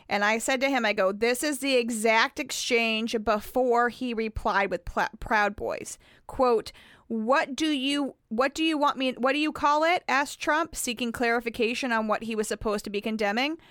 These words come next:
"White supremacists and right-wing militia," said Wallace. Very cut and dry. Wallace was saying, "This is who I'm asking you to denounce," and that's when he followed up with the Proud Boys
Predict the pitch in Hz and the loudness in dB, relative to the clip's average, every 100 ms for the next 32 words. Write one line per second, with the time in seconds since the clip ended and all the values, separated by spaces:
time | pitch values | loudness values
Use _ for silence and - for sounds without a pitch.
0 | - - - 208 247 294 202 381 302 - | -20 -18 -8 2 4 2 0 -2 -2 0
1 | 311 277 269 269 233 240 - 220 214 220 | 2 2 0 0 0 0 -4 -2 0 2
2 | 214 247 - 240 233 247 233 208 202 - | 4 2 0 -2 0 0 0 0 -2 -6
3 | 104 - 202 214 208 127 120 - - - | -6 -4 -4 0 -2 -2 -4 -8 -10 -12
4 | - - 214 233 247 285 - 302 - 277 | -20 -10 2 4 4 2 0 0 0 -2
5 | 277 233 117 - - - 208 214 220 254 | 2 4 2 -4 -20 -10 0 4 4 2
6 | 262 285 - 262 247 247 - - 233 233 | -2 -2 2 2 2 -4 -14 0 0 2
7 | 285 311 302 208 247 - 247 247 262 294 | 0 0 2 2 0 -2 -2 -4 -4 -2
8 | 185 165 196 - - - 220 214 208 - | -2 -2 -4 -8 -8 -6 0 4 2 2
9 | 233 214 220 220 214 214 208 196 208 185 | -4 -4 -2 2 4 4 2 0 -2 -2
10 | 202 - 208 196 208 208 196 185 185 | -2 0 2 2 2 0 2 0 -2